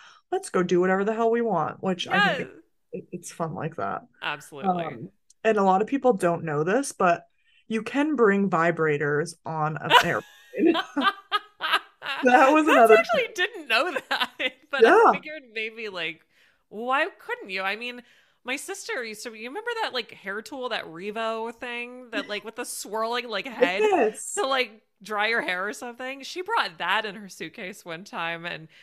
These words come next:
Speaker 1: <laughs>
Speaker 2: it got searched.
Speaker 1: Oh,
Speaker 2: And I'm pretty
Speaker 1: no.
Speaker 2: sure that the agent thought it was a vibrator <laughs> 'cause she was, like, placing it back. <laughs> It's
Speaker 1: That's
Speaker 2: so funny.
Speaker 1: so, that is hilarious. I mean,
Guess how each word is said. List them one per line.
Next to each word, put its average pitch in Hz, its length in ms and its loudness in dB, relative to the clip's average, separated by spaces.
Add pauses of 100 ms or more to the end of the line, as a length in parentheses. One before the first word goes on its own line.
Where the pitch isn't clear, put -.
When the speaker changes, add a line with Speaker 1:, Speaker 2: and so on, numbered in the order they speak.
(120)
Speaker 1:
<laughs> - 60 6
Speaker 2:
it 220 240 -2
got 214 240 0
searched. - 680 -10 (580)
Speaker 1:
Oh, 180 220 4
Speaker 2:
And 165 120 -6
I'm 160 180 -8
pretty - 400 4
Speaker 1:
no. - 20 -2
Speaker 2:
sure 240 300 0
that 233 160 -6
the 220 160 -8
agent 196 540 -4 (100)
thought 185 320 -4
it 214 120 -8
was 196 200 -10
a 311 80 -10
vibrator 208 720 -4 (100)
<laughs> - 80 -18
'cause - 380 -12
she 349 260 -12
was, - 240 -14
like, 262 320 -2 (840)
placing 220 300 -16
it 220 120 -12
back. 185 260 -8 (360)
<laughs> - 600 -18
It's 196 220 8
Speaker 1:
That's 208 260 -4
Speaker 2:
so 220 140 -2 (180)
funny. 170 300 -6
Speaker 1:
so, 170 320 -10 (400)
that 226 220 6
is 214 160 6
hilarious. 170 760 2
I 208 100 2
mean, 196 280 -2